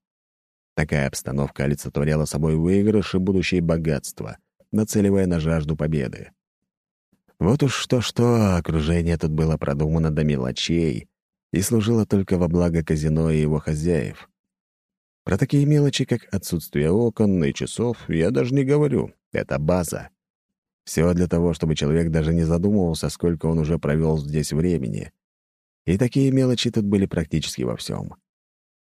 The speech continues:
Посмотрим, как сегодня сыграет мой друг. Хотя я почему-то абсолютно уверен, что вести ему будет просто не по-детски. Как говорится, новичкам везет.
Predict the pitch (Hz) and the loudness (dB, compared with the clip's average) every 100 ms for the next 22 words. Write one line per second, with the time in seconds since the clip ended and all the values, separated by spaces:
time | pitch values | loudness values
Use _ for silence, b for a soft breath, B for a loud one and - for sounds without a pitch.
0 | _ _ _ _ 73 78 120 143 156 160 | _ _ _ _ -4 -2 0 2 2 4
1 | 156 139 139 - 127 127 127 123 - 107 | 2 2 -2 0 0 2 2 0 0 2
2 | 104 107 101 90 95 85 78 80 - - | 4 4 2 2 2 2 0 -2 -4 -18
3 | _ _ _ _ _ _ - 71 80 80 | _ _ _ _ _ _ -6 -2 2 2
4 | 78 76 85 80 73 - 78 78 73 76 | 0 -2 -2 0 -2 -2 -2 -2 0 0
5 | 90 101 101 90 - 95 60 62 62 - | 2 2 0 -2 -4 -2 -2 -4 -8 -12
6 | - 123 123 117 110 104 104 95 - 92 | -8 -2 0 2 2 2 2 0 -2 -2
7 | 92 - 82 80 78 78 - 65 71 78 | -2 -2 0 2 2 0 -4 -6 -6 -6
8 | - - - - - _ _ _ _ - | -8 -12 -12 -14 -16 _ _ _ _ -20
9 | _ 82 82 78 85 85 76 80 71 - | _ 2 2 2 2 2 0 0 0 -2
10 | - - 76 73 - 101 98 98 98 104 | -8 -2 0 0 0 0 2 0 0 -4
11 | - | -6